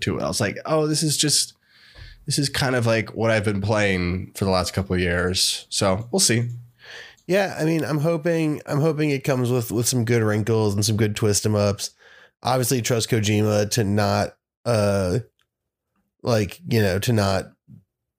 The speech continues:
Speaker 2: like, he, he kind of reinvents the wheel a lot, but also, like, doesn't, if that makes sense, you know?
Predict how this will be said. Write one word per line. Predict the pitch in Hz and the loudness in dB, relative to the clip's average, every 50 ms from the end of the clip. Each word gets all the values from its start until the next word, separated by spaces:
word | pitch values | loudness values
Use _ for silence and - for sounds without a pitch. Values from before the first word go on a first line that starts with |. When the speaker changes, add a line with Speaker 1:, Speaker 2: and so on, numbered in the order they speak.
| _ _ _ _ - | _ _ _ _ -6
Speaker 2:
like, | - 190 175 | -4 -4 -2
he, | - 170 185 202 180 113 165 | 0 0 0 2 0 0 -2
he | 160 208 214 | 0 0 0
kind | 170 202 220 220 220 226 | 0 0 0 0 2 2
of | 208 175 151 117 107 110 | 0 0 -2 -6 -8 -8
reinvents | 139 151 156 165 170 165 151 160 156 - | -6 -2 0 0 2 2 0 0 0 0
the | - 143 | 0 0
wheel | 131 131 131 139 135 135 | 2 2 2 2 2 2
a | |
lot, | 135 135 131 131 135 120 | 2 2 2 2 2 0
but | 117 123 | 0 2
also, | 117 117 113 - 131 110 | 2 2 2 2 0 0
like, | 107 110 110 110 | 0 0 0 0
doesn't, | 107 95 107 104 113 117 117 117 - - | 0 2 2 2 2 2 2 0 -2 -2
if | 131 131 | 0 0
that | 135 123 | 0 2
makes | 131 135 127 - | 0 0 0 0
sense, | - 127 123 135 139 127 - - | 0 2 2 2 0 0 -2 -2
you | - 104 131 127 | -2 -2 0 2
know? | 123 127 127 135 139 131 | 2 2 2 2 0 -2